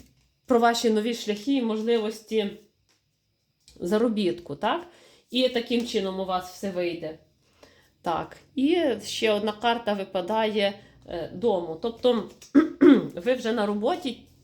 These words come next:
своїй, в вашому фінансовому ц-, м, боже, середовищі, так?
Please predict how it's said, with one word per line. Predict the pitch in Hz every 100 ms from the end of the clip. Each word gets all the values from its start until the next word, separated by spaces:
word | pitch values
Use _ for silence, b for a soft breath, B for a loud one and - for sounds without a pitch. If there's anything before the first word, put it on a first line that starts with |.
| _ _ _ _ _ _ - - _ -
своїй, | - 185 190 208 175 -
в | 151 170
вашому | 208 208 196 185
фінансовому | 185 220 226 202 202 170 170 170
ц-, | 170 - -
м, | 85 80 170 175 -
боже, | 175
середовищі, | 175 214 214 214 214 175 170 170
так? | 196 247